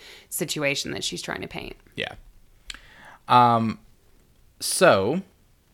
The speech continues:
Speaker 2: Wagner was described as very charismatic, charming, manipulative.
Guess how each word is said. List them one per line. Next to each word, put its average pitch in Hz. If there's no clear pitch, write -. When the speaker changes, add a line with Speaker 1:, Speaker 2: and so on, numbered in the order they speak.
Speaker 2:
Wagner 156
was 175
described -
as 123
very 98
charismatic, 104
charming, 156
manipulative. 131